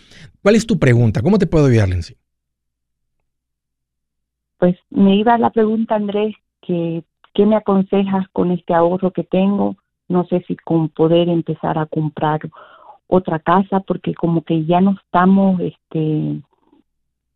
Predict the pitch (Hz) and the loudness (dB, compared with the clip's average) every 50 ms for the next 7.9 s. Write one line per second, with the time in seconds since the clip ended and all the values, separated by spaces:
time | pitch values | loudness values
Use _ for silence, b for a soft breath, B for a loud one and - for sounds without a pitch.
0 | _ _ _ _ _ _ _ - - _ - 165 175 185 190 185 185 175 - - | _ _ _ _ _ _ _ -20 -18 _ -4 -2 0 0 0 0 -2 -4 -4 -2
1 | 165 165 165 165 165 175 180 180 180 180 - - 175 170 175 165 - - 180 170 | -2 -2 0 0 0 0 0 0 -2 -4 -4 -4 -4 -2 -4 -6 -4 -2 0 2
2 | 165 165 170 165 - 160 165 170 - - 180 175 165 160 - 185 185 - - 185 | 2 2 0 0 -4 -4 -4 -4 -4 0 0 0 0 0 -2 -4 -4 -2 0 0
3 | 185 180 175 180 180 175 175 180 185 185 - 175 165 170 170 175 170 175 175 165 | 0 2 0 0 -2 0 0 0 0 0 -2 -2 -2 0 0 0 0 0 0 -2
4 | - 170 165 - - 165 156 B B B B B B B B 170 170 180 - - | -4 -4 -4 -2 -2 -4 -4 B B B B B B B B 0 0 0 -2 -2
5 | 180 175 175 175 175 170 - _ _ _ _ - 160 160 156 170 175 170 160 - | -2 0 0 0 -2 -6 -10 _ _ _ _ -4 -2 -2 0 0 0 0 -2 -2
6 | - 165 160 - - 175 165 - - - 175 120 107 92 85 - _ - - 170 | -4 -8 -8 -6 -4 -4 -4 -4 -4 0 2 2 2 0 -2 -6 _ -4 -4 -2
7 | - 170 165 170 170 165 - 180 - - 170 160 165 185 208 233 240 | -2 0 0 0 0 0 -2 -4 -2 0 0 2 2 2 2 0 0